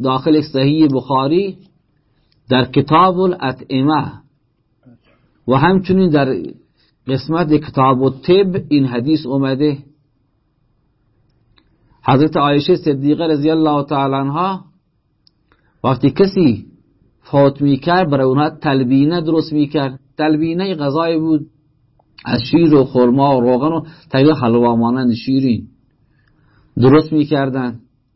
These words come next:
و می‌فرمودن وقتی که مردم، میگن وقتی که مردم می‌رفتن، وقتی مردم می‌رفتن و فقط همون افراد درجه یک خانواده نزدیک میموندن، اینها رو درست می‌کرد. چرا؟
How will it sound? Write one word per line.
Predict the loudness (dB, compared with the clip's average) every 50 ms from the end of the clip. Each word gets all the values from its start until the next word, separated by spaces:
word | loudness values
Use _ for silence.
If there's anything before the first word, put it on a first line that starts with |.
| _ _ _ _ _ _ _ _ _ _ _ _ _ _ _ _ _ 2
و | 2
می‌فرمودن | 4 2 2 0 -2 -2 0 -2 -2 -2
وقتی | -2 -2 -2 -2 -4 -8 -8
که | -6 -4
مردم، | -2 -2 -2 -2 0 0 0 0 0
میگن | -2 -4 -2 -2 -2 -2 -2 -2
وقتی | -2 -2 -4 -4 -2 -2 -2 0
که | 0
مردم | 0 2 2 2 2 4 4 4 4
می‌رفتن، | 6 4 4 4 4 0 -2 -4 -8 -8 -8 -10 -12 -16 _ _ _ _ _ -12
وقتی | -12 -10 -4 0 0
مردم | 2 2 2 2 0 0 2
می‌رفتن | 4 4 4 4 2 0 -2 -4 -4 -4 -4 -6 -10 -14 _ _ _ _ _ _ _ _ _ -6
و | -6 -4
فقط | -2 0 0 0 2 2 0 2
همون | 2 2 2 2 4 4 4 2 0 -2 -6 -14 -20 _ _ _ _ _ -10
افراد | -10 -6 -4 -2 0 0 0 2
درجه | 0 2 2 2 0 2
یک | 2 2 2 0
خانواده | -2 -2 0 2 2 2 2 2 2 2 2 2 0 0 -2 -2 -4
نزدیک | -4 -4 -2 -2 -2 -2 -2 -2 -2 -2
میموندن، | -2 0 0 2 2 0 0 0 0 -2 -2 -4 -8 -16 _
اینها | -12 -10 -6 -6 -4
رو | -6 -4
درست | -4 -4 -4 -4 -4 -6
می‌کرد. | -8 -8 -8 -8 -10 -14 -14 -14 -20 _ _ _ _ _ _ _ _ _ _ _ _ -4
چرا؟ | 2 4 4 4 4 0 -2